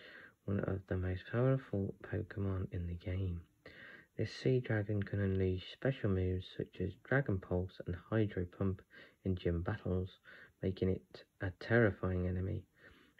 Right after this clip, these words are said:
reliable ally, and a badge of honor for the hard-working trainer. Lapras,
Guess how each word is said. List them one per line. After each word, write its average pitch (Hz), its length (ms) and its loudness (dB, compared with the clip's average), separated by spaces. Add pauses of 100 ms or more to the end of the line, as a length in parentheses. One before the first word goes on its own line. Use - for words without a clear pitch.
reliable 95 600 6
ally, 95 380 -2 (200)
and 92 260 -2 (760)
a - 60 -8
badge - 380 -2
of 92 60 -4 (180)
honor 95 400 2 (120)
for 104 80 -2
the 98 120 -2 (180)
hard-working 95 1000 -2 (200)
trainer. 107 500 0 (4000)
Lapras, 151 440 4